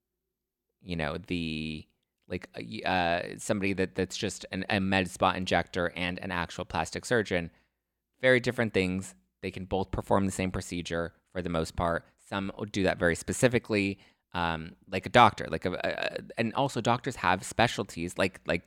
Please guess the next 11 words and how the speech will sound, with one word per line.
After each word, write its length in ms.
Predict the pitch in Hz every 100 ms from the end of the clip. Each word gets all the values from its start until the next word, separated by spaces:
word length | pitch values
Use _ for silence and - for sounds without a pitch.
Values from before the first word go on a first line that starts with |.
| _
the 240 | 95 90
A 300 | 92 90 90 -
S 180 | 92 -
A 160 | 87
said, 360 | 87 139 107 87 - - - -
there 180 | 127
are 40 | 131
certain 260 | - 120
specialties 580 | - 170 - 98 98 92 -
of 360 | 113 110 107 101 - - -
anesthesiolo-, 880 | 107 104 - 101 110 95 90 87